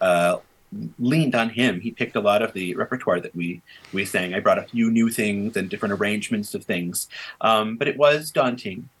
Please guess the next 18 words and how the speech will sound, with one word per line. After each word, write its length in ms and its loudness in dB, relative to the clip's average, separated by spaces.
Um, 680 2
I 200 4
was, 840 2
uh, 880 4
looking 340 0
forward 380 2
to 580 0
meeting 440 2
a 60 4
whole 140 0
bunch 240 0
of 260 0
new 180 2
singers, 500 -4
and 680 0
I 120 4
knew 260 2
that, 300 0